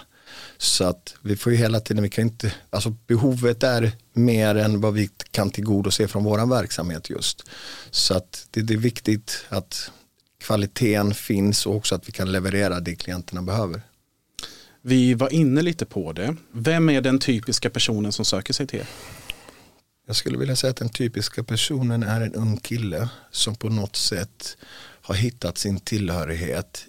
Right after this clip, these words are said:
Speaker 1: i en destruktiv miljö och hamnat där. Eh, för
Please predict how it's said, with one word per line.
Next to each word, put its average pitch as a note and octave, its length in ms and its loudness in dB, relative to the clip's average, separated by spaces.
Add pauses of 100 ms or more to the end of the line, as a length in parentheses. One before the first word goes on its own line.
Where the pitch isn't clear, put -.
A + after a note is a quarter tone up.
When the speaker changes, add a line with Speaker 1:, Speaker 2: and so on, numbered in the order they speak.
Speaker 1:
i G2 220 -2
en F2 180 -4
destruktiv E2 800 -6 (120)
miljö F#2+ 520 0 (240)
och F2 120 -8
hamnat F#2+ 440 -4
där. D#2+ 280 -2 (760)
Eh, F2 540 0 (500)
för G2+ 600 2